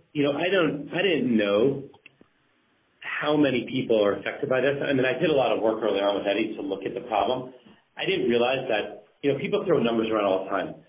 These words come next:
but it truly is affecting more than a hundred million people. And I'm, I'm so surprised by how much money people, people pay in banking fees. I, I just heard a stat that the, you know, overdraft fees, it's like something like twenty billion dollars a year in overdraft fees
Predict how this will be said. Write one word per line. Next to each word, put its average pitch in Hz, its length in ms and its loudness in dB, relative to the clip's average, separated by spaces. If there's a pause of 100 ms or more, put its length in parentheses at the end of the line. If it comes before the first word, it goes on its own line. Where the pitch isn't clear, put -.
(400)
but - 340 -6
it 165 80 -6 (140)
truly 196 480 0 (240)
is 262 180 -4
affecting 156 480 -4
more 120 160 4
than 113 140 0
a 107 80 -2
hundred 110 240 -4
million 90 260 -6
people. - 320 -10 (560)
And 160 80 -6
I'm, 160 240 -2
I'm 160 300 -2
so 202 180 4
surprised 160 320 -2
by 139 400 -4 (480)
how - 160 -8
much 165 240 4
money 147 260 2
people, - 460 -4
people 160 240 0
pay 139 140 0
in 135 80 -2
banking 151 340 -2
fees. - 160 -4
I, 127 200 -2
I - 20 0
just 147 240 -6
heard 156 160 2
a - 80 -8
stat 143 240 -4
that 120 160 -2
the, 113 320 -2 (240)
you 127 80 -2
know, 123 100 2
overdraft 151 480 2
fees, 113 220 -2
it's - 80 -8
like 135 160 -2
something 160 200 2
like 151 120 4 (140)
twenty 160 220 4
billion 156 240 4
dollars 143 280 2
a 127 60 -4
year 139 240 2
in 110 320 -4 (100)
overdraft 160 480 2
fees 110 160 -2